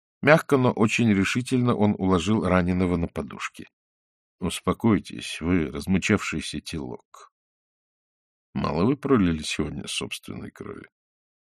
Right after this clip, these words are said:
Однако Ферфакс злобно вырвался. «Успокоиться, чёрт побери, вам не понять!»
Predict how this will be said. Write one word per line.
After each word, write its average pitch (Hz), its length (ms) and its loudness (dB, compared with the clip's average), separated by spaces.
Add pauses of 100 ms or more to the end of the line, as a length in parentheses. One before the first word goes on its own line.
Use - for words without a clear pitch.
(300)
Однако 90 360 4
Ферфакс 90 460 0
злобно 90 440 2
вырвался. 85 560 -4 (300)
«Успокоиться, 113 640 8
чёрт 143 420 6
побери, 139 320 6
вам 135 180 8
не 151 100 8
понять!» 165 680 4